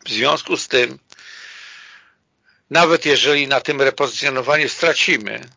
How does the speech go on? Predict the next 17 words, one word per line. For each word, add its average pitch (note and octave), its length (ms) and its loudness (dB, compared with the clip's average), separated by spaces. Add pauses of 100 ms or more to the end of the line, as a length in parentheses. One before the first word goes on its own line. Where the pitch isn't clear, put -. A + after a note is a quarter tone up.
(360)
poważnie, B2+ 680 0 (140)
to C3+ 100 -4
i C3+ 100 -2
tak - 280 2
obronimy C#3 600 0
swoje C3+ 260 2
pozycje A#2 480 -6
długoterminowe C3 960 -4 (400)
w - 40 -20
perspektywie C#3+ 600 -2
dwóch, B2 240 -12
trzech - 260 -4
lat. D3+ 300 2 (540)
No B2 180 -4
bo E3 120 4
to D3 260 4
jest D#3 380 2